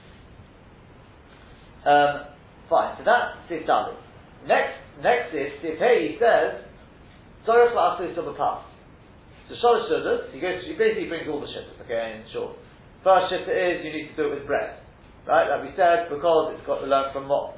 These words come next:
all three are the same. Then the Yesh Omrim, first Yesh Omrim is, nah, you can make it B'chol Ma'achad Ha'otzim Me'echad Me'chameshet Minei Dagon, in other words, Mazonos.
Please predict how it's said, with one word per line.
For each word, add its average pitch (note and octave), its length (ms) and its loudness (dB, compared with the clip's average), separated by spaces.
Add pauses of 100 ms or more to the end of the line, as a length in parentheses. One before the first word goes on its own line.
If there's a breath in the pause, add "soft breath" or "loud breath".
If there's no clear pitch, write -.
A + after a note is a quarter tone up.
all C3+ 200 -12
three B2+ 140 -8
are C3 100 -2
the C3 140 -12
same. D#3 240 -2 (400 loud breath)
Then F#3+ 340 2
the D3+ 80 -6
Yesh D#3+ 320 -2
Omrim, E3+ 380 -2
first F3+ 260 4
Yesh E3 240 -4
Omrim D#3+ 320 -4
is, D#3+ 400 4 (460)
nah, C3 400 2
you D3 60 -14
can E3 100 -10
make F3+ 240 -2
it D#3+ 100 -6
B'chol F3 260 -2
Ma'achad D#3+ 380 2
Ha'otzim D3+ 340 0
Me'echad D3+ 460 -2
Me'chameshet C#3+ 720 -2 (880)
Minei C3+ 240 -6
Dagon, G#3+ 520 4
in - 40 -6
other E3 200 4
words, D#3 120 -8
Mazonos. D#3 440 2